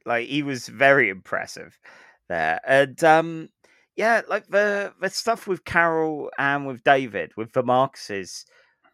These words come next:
didn't, it w-, it was fine. It didn't dominate the story in a way in which it could have easily all been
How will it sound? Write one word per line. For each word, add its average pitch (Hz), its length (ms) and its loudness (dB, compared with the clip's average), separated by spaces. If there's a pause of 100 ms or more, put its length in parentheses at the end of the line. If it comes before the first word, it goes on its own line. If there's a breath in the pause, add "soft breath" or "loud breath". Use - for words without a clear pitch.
(920)
didn't, 170 440 -2 (560)
it 156 200 -6
w-, 143 180 -8 (280)
it 165 140 0
was 170 160 -4
fine. 135 500 -2 (220)
It 147 220 -4
didn't 175 360 -4
dominate 143 540 2
the - 60 -18
story 117 680 -4
in 120 120 -4
a 120 80 -4
way 117 280 0
in 110 120 -6
which - 260 -12
it 104 100 -10 (120)
could 127 320 -8
have 117 180 -12
easily 92 720 -10 (560)
all 143 280 2
been 107 520 -2